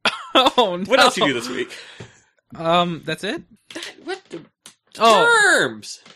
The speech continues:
Speaker 1: Well, I already talked about all that.
Speaker 2: But
Speaker 1: I'm very fast.
Speaker 2: Oh, man, you're so fast.
Speaker 1: I know.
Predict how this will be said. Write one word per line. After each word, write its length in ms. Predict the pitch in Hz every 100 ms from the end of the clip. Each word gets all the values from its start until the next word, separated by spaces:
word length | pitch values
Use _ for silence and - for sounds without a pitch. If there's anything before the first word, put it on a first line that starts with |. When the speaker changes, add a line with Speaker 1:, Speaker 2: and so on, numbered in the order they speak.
| -
Speaker 1:
Well, 360 | 170 214 208 185
I 160 | 202
already 180 | 196 185
talked 240 | 170 147 -
about 120 | 131
all 120 | 123
that. 160 | - - _ -
Speaker 2:
But 140 | -
Speaker 1:
I'm 120 | 175
very 160 | 202 185
fast. 480 | 170 139 147 - _ _ _
Speaker 2:
Oh, 40 | - - _
man, 100 | 131
you're 120 | 117
so 320 | 113 - 123
fast. 540 | 113 - 107 113 - - _ - -
Speaker 1:
I 120 | 160
know. 160 | 202